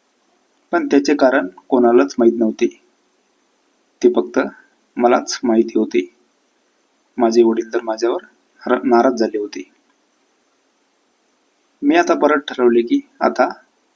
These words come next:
फक्त अभ्यास करायचा आणि बाकी गोष्टीकडे ध्यान द्यायचे नाही.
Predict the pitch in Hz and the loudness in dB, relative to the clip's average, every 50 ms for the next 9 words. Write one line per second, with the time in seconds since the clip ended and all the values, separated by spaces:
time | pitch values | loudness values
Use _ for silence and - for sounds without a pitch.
0 | _ - 123 - 117 - 156 151 127 110 113 113 110 - - 117 110 107 104 - | _ -10 -10 -10 -6 -2 0 0 0 0 0 -2 -4 -2 -4 -4 -4 -4 -4 -6
1 | - - - _ _ _ _ _ _ _ _ _ _ _ _ _ _ _ _ - | -8 -10 -10 _ _ _ _ _ _ _ _ _ _ _ _ _ _ _ _ -6
2 | 120 117 123 143 - - - 135 127 120 113 117 123 120 113 117 120 - - - | -4 -2 -2 -4 -6 -6 -8 -4 -2 -2 0 4 4 4 4 4 0 -2 -4 -6
3 | 113 110 113 120 135 101 - _ _ _ _ _ _ _ _ 131 120 110 117 120 | -4 -4 -2 -4 -4 -6 -8 _ _ _ _ _ _ _ _ -10 -6 -6 -6 -6
4 | - - - 120 117 113 113 113 - - 113 107 - - | -8 -10 0 2 4 4 4 2 -2 -6 -6 -6 -8 -12